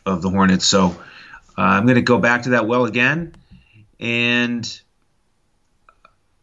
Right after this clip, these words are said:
you know, Kevin Love, uh, eight point oh, a little bit pricey. Um, but one other value potential is, is Cedi Osman at four point five. He, he played well against them.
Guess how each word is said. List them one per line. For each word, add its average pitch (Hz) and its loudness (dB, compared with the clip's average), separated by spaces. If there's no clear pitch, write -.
you 139 -4
know, 131 -6
Kevin 190 2
Love, 170 2
uh, 120 -2
eight 131 0
point 147 2
oh, 139 2
a - -12
little 160 4
bit 170 0
pricey. 165 0
Um, 104 -2
but 117 2
one 143 2
other 135 2
value 123 2
potential 123 -2
is, 101 -4
is 104 -2
Cedi 131 4
Osman 120 2
at 104 -8
four 117 -6
point 107 -8
five. 110 0
He, 104 -8
he 101 -12
played 113 -6
well 104 0
against 104 -4
them. 98 -4